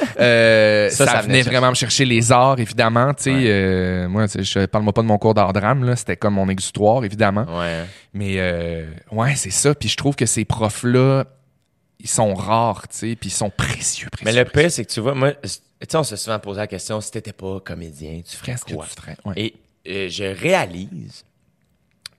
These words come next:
Speaker 2: que moi, les premières personnes que j'ai vraiment admirées, des fois, c'était des profs.
Speaker 1: Mhm.
Speaker 2: Parce que j'ai trouvé drôle. Parce que j'ai trou-, puis c'est, c'est, un prof, ça fait un show, là.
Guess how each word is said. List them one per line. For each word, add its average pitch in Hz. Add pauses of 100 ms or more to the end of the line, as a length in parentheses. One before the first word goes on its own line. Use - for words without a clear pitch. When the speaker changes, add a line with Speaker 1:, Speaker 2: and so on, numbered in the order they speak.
(120)
Speaker 2:
que 110 (580)
moi, 101 (100)
les 87
premières 104
personnes 101
que -
j'ai 82
vraiment 82
admirées, 85
des 85
fois, 92
c'était 82
des 76
profs. - (260)
Speaker 1:
Mhm. 113
Speaker 2:
Parce 120
que 120
j'ai 95
trouvé 87
drôle. 92 (680)
Parce 120
que 107
j'ai 92
trou-, -
puis 110
c'est, -
c'est, -
un 98
prof, 220
ça 85
fait 101
un 92
show, 202
là. 147